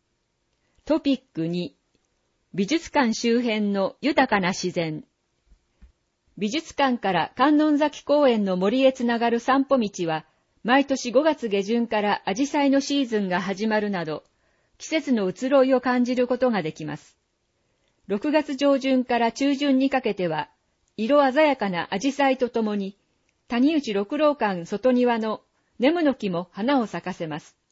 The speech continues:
展覧会鑑賞と合わせて、公園散策も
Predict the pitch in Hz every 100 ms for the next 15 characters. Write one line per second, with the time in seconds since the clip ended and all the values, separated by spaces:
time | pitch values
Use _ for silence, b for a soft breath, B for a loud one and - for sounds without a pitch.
0 | _ _ _ _ _ _ _ _ 277 311
1 | 311 285 285 285 285 277 294 285 226 208
2 | 190 170 196 214 247 185 - 160 - _
3 | _ _ - 311 311 302 277 285 294 247
4 | - 185 165 -